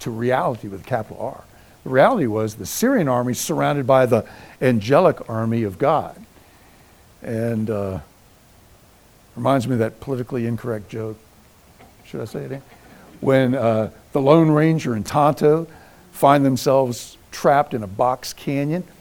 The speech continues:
with about seven thousand Sioux coming down on top of them. And, uh, the Lone Ranger turns to Tonto and says,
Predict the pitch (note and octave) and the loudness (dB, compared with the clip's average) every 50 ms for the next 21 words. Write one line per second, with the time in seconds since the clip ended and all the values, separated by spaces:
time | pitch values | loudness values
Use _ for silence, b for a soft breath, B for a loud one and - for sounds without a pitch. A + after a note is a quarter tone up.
0 | B B B B B B B B B B B B - - A#2 A2+ A2+ A2 A#2 A2+ | B B B B B B B B B B B B -10 -6 -6 -6 -4 -2 -2 -2
1 | G#2+ - - - - D3+ C3+ C3 C3+ B2 A#2 D3 B2+ C3 B2+ A2+ G2+ F#2 - - | -2 -4 -8 -8 -4 -4 -2 -2 -2 -4 -2 -2 -2 -2 -4 -6 -8 -10 -10 -10
2 | - - - F#3 F3+ C#3 A2 F#2+ G2+ G#2+ - B2 A#2 A2+ A2 A2 A#2 A#2 A2 G#2+ | -10 -8 -4 -2 -2 -2 -2 -4 -8 -8 -8 -8 -6 -6 -4 -4 -4 -4 -4 -6
3 | G2+ - - B2+ B2+ B2+ - F#2+ G2 F#2+ G2+ A2 A2 B B B B B B B | -8 -8 -8 -8 -8 -8 -10 -12 -10 -10 -10 -10 -12 B B B B B B B
4 | B B B B B B B _ - - A2+ A2+ A#2 A#2 A2+ A2+ A2 A2 G#2+ G#2 | B B B B B B B _ -10 -6 -2 -2 0 0 -2 -2 -2 -4 -4 -6
5 | G2 G2 G2 G2 G#2 A#2+ B2 A#2+ B2 B2 B2+ A2+ - A2+ - B2+ B2 A#2 - A#2 | -8 -10 -10 -8 -8 -6 -6 -4 -4 -4 -4 -4 -6 -8 -8 -8 -10 -10 -10 -14
6 | - - - B2+ B2 A2+ C3+ B2+ A#2+ A#2+ A2 G2+ - B2 A#2+ A#2 A2+ F#2 - | -14 -10 -8 -8 -8 -6 -6 -6 -6 -6 -6 -8 -6 -4 -2 -2 -4 -4 -8